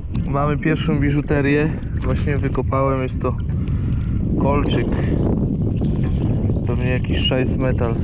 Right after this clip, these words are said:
z taką kokardką, ale bez oczka już.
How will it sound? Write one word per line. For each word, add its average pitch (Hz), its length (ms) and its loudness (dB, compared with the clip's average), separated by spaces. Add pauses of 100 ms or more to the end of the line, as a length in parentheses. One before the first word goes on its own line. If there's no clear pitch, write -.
(100)
z - 40 0
taką 120 240 0 (720)
kokardką, 123 460 0
ale 117 160 2
bez 123 200 0
oczka 117 360 0
już. 107 300 -2